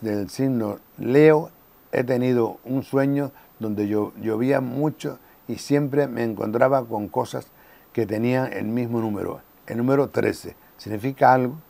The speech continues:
Significa que, bueno, sí, dice que es Leo, ¿verdad? Leo, eh, significa que el trece, como hablamos que el Leo es el número tres, eh, es suerte, habla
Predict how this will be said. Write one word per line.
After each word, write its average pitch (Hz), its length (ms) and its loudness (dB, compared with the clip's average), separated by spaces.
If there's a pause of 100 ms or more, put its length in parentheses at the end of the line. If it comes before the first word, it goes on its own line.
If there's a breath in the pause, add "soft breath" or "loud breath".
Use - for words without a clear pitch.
(440 soft breath)
Significa 190 540 -2 (160)
que, 113 340 2
bueno, 135 300 -6
sí, 104 180 -8
dice 104 480 -8
que 127 260 0
es - 140 -6
Leo, 120 320 2
¿verdad? 135 260 -2 (360 loud breath)
Leo, 139 340 6 (320 loud breath)
eh, 113 140 0
significa 117 480 -2
que 104 100 -4
el 90 180 -8 (120)
trece, 151 440 0 (320 loud breath)
como 98 220 -4
hablamos 127 360 4
que 113 120 -2
el 98 220 -6
Leo 135 280 4
es 120 140 0
el 127 80 -2
número 131 280 0
tres, 135 340 2 (760 loud breath)
eh, 120 380 -2
es 113 80 -6
suerte, 120 600 2
habla 131 360 4